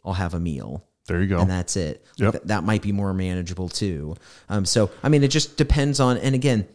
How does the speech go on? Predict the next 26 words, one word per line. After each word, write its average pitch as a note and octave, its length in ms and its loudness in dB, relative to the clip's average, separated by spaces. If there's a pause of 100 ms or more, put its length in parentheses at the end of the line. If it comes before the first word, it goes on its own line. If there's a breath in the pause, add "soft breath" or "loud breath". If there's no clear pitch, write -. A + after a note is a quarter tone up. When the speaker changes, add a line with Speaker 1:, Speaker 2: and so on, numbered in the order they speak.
Speaker 1:
it's A#2+ 100 -2
not B2 140 2
about A2+ 260 2
being, A2+ 280 0
being G#2 320 2
legalistic G#2 840 -2 (300)
or G#2+ 100 0
anything G#2 320 2
like G2 140 2
Speaker 2:
No, C3+ 60 8
Speaker 1:
that. C3 80 8
Speaker 2:
it's - 80 6
about B2 180 6
our A#2 80 6
desire F#2+ 720 2
Speaker 1:
Yeah. F#2 140 2
Speaker 2:
and A2+ 160 6
our G2+ 180 4
heart. G#2+ 220 2 (400 loud breath)
Do C#3 240 6
we, D3 320 4 (320)
does, G#2+ 240 4
d-, - 400 -2
Jesus C3 340 6
said, G#2+ 300 4
"Man A#2 500 6